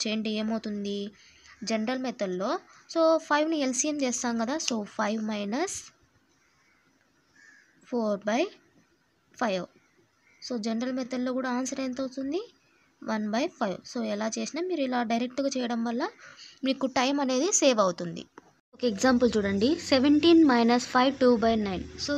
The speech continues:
దీన్ని ఫైవ్ టూ బై నైన్ ఏం రాసుకోవచ్చు మనము?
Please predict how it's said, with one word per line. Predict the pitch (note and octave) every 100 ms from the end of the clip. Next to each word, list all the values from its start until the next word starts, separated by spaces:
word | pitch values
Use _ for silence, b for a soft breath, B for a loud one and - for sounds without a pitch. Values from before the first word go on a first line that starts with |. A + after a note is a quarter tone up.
| A#3+
దీన్ని | C4+ C4 B3+
ఫైవ్ | D4 E4
టూ | E4 D#4
బై | D#4+ C#4
నైన్ | C4+ C#4 C4+
ఏం | C4
రాసుకోవచ్చు | C4 B3+ - B3+ B3 B3 A#3+
మనము? | A#3 A3 A3